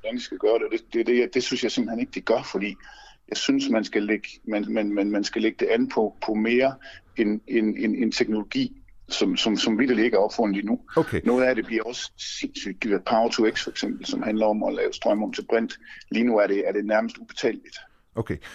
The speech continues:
Speaker 2: Så, så, så hvad er det, man vil, øh, kunne have gjort her nu med den teknologi, vi har, som vi ikke gør?
Speaker 1: Altså, hvis, jeg synes, at det, man skulle have gjort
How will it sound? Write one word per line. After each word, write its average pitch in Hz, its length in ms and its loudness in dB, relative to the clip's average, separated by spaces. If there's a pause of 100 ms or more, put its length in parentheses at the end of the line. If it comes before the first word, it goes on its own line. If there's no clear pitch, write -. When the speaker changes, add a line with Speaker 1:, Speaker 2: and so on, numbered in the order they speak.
(160)
Speaker 2:
Så, - 280 2
så, - 240 2
så 123 160 2
hvad 147 360 6
er 156 40 8
det, 156 180 4
man 117 380 0
vil, 113 220 2 (160)
øh, 110 100 2 (100)
kunne 113 240 2
have 104 120 2
gjort 120 280 2 (320)
her 131 240 4
nu 104 160 0
med 104 140 0
den 107 160 0
teknologi, 98 580 -2 (180)
vi 95 140 -6
har, 104 280 0
som 95 280 -4 (360)
vi 101 200 -2
ikke 92 220 -4
gør? 82 220 -4 (1700)
Speaker 1:
Altså, - 360 -12
hvis, - 220 -4 (840)
jeg 131 120 4
synes, 127 320 2
at 131 200 2
det, 120 80 4
man 117 100 2
skulle - 200 0
have 92 60 -2
gjort 113 280 4